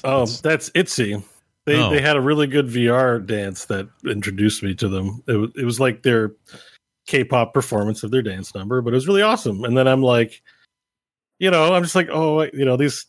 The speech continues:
Speaker 1: they're kind of good." Uh, I watched a few YouTube videos, and now my YouTube algorithm is all like,
Speaker 2: <laughs>
Speaker 1: you know, 'cause K-pop stars do a lot of I R L shit, so it's like,
Speaker 2: Yeah.
Speaker 1: "Here, check out itzy and they're, like, little feud," and it's, like, obviously fabricated, but I'm like,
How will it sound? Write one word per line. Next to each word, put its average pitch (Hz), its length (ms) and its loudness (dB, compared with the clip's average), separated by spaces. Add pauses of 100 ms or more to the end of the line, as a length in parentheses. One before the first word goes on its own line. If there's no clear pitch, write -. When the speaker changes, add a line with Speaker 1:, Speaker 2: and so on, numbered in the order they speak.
Speaker 1:
they're 143 200 0
kind 139 260 0
of 127 200 -2 (480)
good." 117 320 0 (180)
Uh, 107 220 -4
I 107 40 -4
watched 117 280 0
a 127 60 0
few 123 180 -2
YouTube 120 360 0
videos, 104 300 -2
and 104 120 -4
now 110 220 0 (120)
my 110 120 -2
YouTube 107 440 -2
algorithm 107 460 -4
is 101 100 -8
all 104 380 -2
like, 95 200 -2 (320)
Speaker 2:
<laughs> - 320 -4
Speaker 1:
you 143 60 -10
know, 135 120 0
'cause 131 280 -4
K-pop 160 500 -2
stars 170 360 -2
do 131 180 0
a - 20 2
lot 123 140 2
of 120 100 0
I 123 220 0
R 104 160 -2
L 135 140 0
shit, 175 280 -2
so - 140 -2
it's 113 140 -4
like, 110 220 -4
Speaker 2:
Yeah. 87 40 -14
Speaker 1:
"Here, 175 160 -2 (300)
check 233 240 -2
out 180 180 0
itzy 151 500 0
and 131 220 0
they're, 151 140 2
like, 147 200 2
little 175 180 2
feud," 156 460 0
and 107 80 -4
it's, 107 160 -6
like, 107 240 -2
obviously 113 440 0
fabricated, 107 640 -4
but 110 100 -2
I'm 113 80 -2
like, 117 260 0